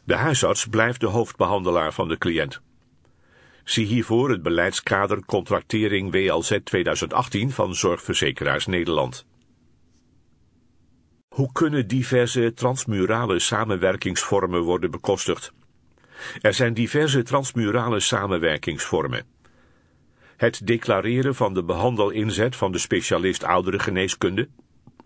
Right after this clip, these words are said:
de bekostiging van de huisarts die een palliatief polyklinisch spreekuur draait in een ziekenhuis, de declaratiemogelijkheden van bedside face-to-face consultatie in de eerste lijn zorg door een gespecialiseerd arts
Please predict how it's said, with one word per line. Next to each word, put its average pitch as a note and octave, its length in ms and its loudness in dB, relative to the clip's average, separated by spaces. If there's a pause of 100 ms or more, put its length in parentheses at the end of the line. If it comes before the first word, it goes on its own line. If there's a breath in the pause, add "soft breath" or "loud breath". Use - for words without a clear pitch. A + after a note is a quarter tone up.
(380)
de F#2 140 -4
bekostiging A#2 640 -2
van G2+ 160 2
de F2+ 80 4
huisarts E2+ 560 0
die F2 220 0
een D2 160 -4
palliatief G2 680 -2
polyklinisch G2+ 760 0
spreekuur G#2+ 580 0
draait F#2 380 0
in D#2 100 -2
een D2+ 140 -6
ziekenhuis, F2 560 0 (1080 loud breath)
de B2 280 4
declaratiemogelijkheden B2+ 1300 0
van F#2+ 220 -2
bedside A2 540 0
face-to-face A2+ 800 -2
consultatie F#2 840 0
in G2 140 -2
de D#2 120 0
eerste G#2 380 -2
lijn E2 240 2
zorg G2 360 0
door F2+ 220 0
een E2+ 200 -4
gespecialiseerd E2+ 920 -2
arts F#2 320 -2